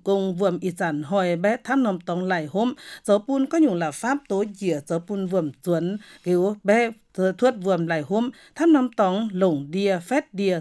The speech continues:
dấu cảnh xuống hỏi tháo tẩy bùng lại hôm yếm tiểu công nải bún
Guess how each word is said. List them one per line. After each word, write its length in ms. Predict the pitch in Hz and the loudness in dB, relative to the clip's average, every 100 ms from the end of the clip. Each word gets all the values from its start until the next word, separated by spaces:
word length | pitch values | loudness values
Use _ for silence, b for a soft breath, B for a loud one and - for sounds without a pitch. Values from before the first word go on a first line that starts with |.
| - | -2
dấu 120 | 175 | -4
cảnh 240 | 185 170 151 | -2 -4 -4
xuống 320 | - 165 165 208 B B | -2 -2 -2 -6 B B
hỏi 200 | 214 160 | 0 0
tháo 200 | - 190 | -2 -6
tẩy 240 | - 170 - | 0 0 0
bùng 200 | 202 180 | 0 0
lại 160 | 175 151 | 0 -2
hôm 300 | 170 220 220 _ b b | -2 -2 -4 _ b b
yếm 200 | 214 190 | 0 0
tiểu 160 | 196 156 | 0 -2
công 260 | 196 175 | 0 0
nải 160 | 170 135 | 0 -4
bún 160 | 190 | -6